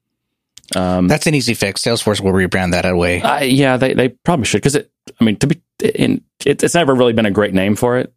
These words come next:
Speaker 1: Um, they'll probably come up with a better name for it.
Speaker 2: It, it never was, because it doesn't, it doesn't handle DevOps. I mean, it's just a chain set
Speaker 1: Yeah,
Speaker 2: tool.
Speaker 1: yeah. Um,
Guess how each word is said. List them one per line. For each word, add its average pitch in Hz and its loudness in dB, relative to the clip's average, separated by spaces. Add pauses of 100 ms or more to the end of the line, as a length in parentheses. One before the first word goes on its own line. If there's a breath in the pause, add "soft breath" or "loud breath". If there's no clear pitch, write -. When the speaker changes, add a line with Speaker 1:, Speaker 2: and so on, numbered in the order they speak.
Speaker 1:
Um, 85 0
they'll 123 2
probably 123 0
come 110 2
up 92 -2
with - 0
a 98 -2
better 90 0
name 90 0
for 90 0
it. 156 -2
Speaker 2:
It, - 0
it 170 2
never 160 2
was, 101 0
because 117 -2
it 127 -2
doesn't, 143 0 (540)
it - -6
doesn't 139 0
handle 120 -2
DevOps. - -4
I 98 0
mean, 101 2
it's 101 -4
just - -2
a 113 -2
chain 139 -4
set - -4 (200)
Speaker 1:
Yeah, 135 4
Speaker 2:
tool. 104 0
Speaker 1:
yeah. 110 0 (300)
Um, 92 0